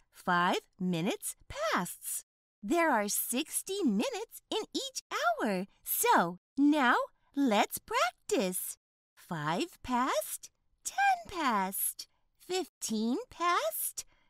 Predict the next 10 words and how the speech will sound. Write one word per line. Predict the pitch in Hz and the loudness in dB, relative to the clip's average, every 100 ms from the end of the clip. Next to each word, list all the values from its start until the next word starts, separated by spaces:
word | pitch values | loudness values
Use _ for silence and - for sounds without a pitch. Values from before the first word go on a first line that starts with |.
| _ | _
twenty | - 403 539 - 427 392 - | -12 -4 -4 -4 -6 -8 -8
past, | 208 185 190 370 - - - - _ _ | -6 -4 -2 -2 -2 -6 -10 -18 _ _
twenty-five | - 277 - 233 - 160 262 554 _ - | -4 -2 0 -4 -6 -2 -2 -2 _ -6
past, | 208 185 190 453 - - - _ _ _ | -2 0 2 -2 -4 -10 -14 _ _ _
thirty | - 571 640 508 285 | -2 0 0 -4 -6
past, | - 180 202 508 - - - _ _ _ | -4 -2 0 -2 -4 -8 -12 _ _ _
thirty-five | 370 403 311 285 254 247 587 640 _ | -6 -4 -4 -4 -2 0 0 -4 _
past, | 240 196 190 440 - - - _ _ _ - | -4 -2 -2 -2 -4 -10 -14 _ _ _ -8
forty | 370 640 679 392 269 | -2 -2 -2 -6 -8
past, | 175 196 190 240 494 - - | -8 -6 -2 -2 -4 -8 -12